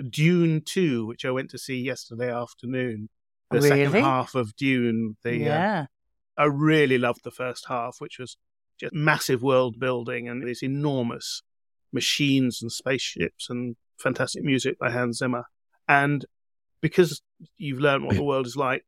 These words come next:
Speaker 1: in episode one, there's more room in episode two for people and plot and so forth. It's a really, they're a brilliant combination. I'd love to see them back to back in, in an imax cinema,
Speaker 2: Oh.
Speaker 1: but just in a regular cinema, it was great.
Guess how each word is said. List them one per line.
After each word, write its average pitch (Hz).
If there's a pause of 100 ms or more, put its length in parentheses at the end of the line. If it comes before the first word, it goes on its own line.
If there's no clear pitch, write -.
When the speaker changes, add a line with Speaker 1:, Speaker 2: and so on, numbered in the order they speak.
Speaker 1:
in 135 (100)
episode 135
one, 131 (240)
there's 131
more 151
room 139
in 131
episode 120
two 120
for 117 (100)
people 120
and 113
plot 120
and 123
so 127
forth. - (280)
It's 165
a 151
really, 135
they're 135
a 127
brilliant 127
combination. 123
I'd 123
love 143
to 127
see 120
them 107
back -
to -
back -
in, 117 (100)
in 117
an 117
imax 113 (400)
cinema, 120
Speaker 2:
Oh. -
Speaker 1:
but 151
just -
in 113
a 113
regular 113
cinema, 110
it 110
was -
great. 113